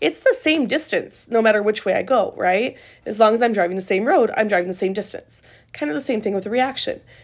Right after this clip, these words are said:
If a reaction occurs and it takes five kilojoules of heat for the reaction to occur, then the reverse reaction would give away that amount of heat.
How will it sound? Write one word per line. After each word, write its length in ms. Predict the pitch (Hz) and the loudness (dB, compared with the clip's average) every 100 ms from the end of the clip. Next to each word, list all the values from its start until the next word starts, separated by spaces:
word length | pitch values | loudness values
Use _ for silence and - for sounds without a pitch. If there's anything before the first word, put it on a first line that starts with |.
| _ _ - | _ _ -6
If 160 | 269 | -4
a 40 | 262 | -2
reaction 420 | 240 262 - 415 | 0 0 -2 -6
occurs 520 | 392 220 185 185 - - | -4 -2 0 -2 -4 0
and 120 | 233 | 0
it 160 | - | -2
takes 480 | - - 311 220 - - | -6 -4 -4 -4 -12 -16
five 400 | - 220 226 240 | -2 4 4 4
kilojoules 520 | - 262 240 220 196 | 0 -2 0 0 0
of 100 | 190 | -2
heat 260 | - 254 180 | -6 -6 -6
for 140 | 214 | -6
the 80 | 196 | 0
reaction 340 | 190 190 - 180 | 0 0 -2 -6
to 80 | |
occur, 480 | 170 - 240 - - _ - - - - | -6 -2 -2 -2 -6 _ -20 -20 -20 -12
then 260 | 196 240 240 | 2 4 4
the 80 | 240 | 0
reverse 520 | 240 196 302 415 - | -4 -2 0 0 0
reaction 580 | 190 180 - 208 233 233 | 0 0 0 -4 -4 -6
would 160 | 269 226 | -6 -2
give 160 | 285 | 0
away 220 | 277 311 | 2 2
that 180 | 233 190 | 4 2
amount 160 | 185 170 | 0 -4
of 80 | - | -6
heat. 260 | - - | -18 -20